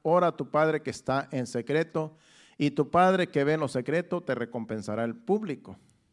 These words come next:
Vemos ahí la oración que se agrada a Dios. Es mejor estar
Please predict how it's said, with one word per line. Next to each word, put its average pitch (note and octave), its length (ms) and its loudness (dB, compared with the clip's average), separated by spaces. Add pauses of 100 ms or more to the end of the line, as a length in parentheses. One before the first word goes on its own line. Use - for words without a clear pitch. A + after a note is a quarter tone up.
(300)
Vemos C#3+ 300 -2
ahí D3+ 160 0
la C#3+ 80 4
oración C3+ 400 0
que B2 100 -8
se - 100 -6
agrada B2 280 0
a B2 40 -2
Dios. C#3+ 400 -6 (920)
Es D#3 140 2
mejor E3 300 4
estar D3+ 640 2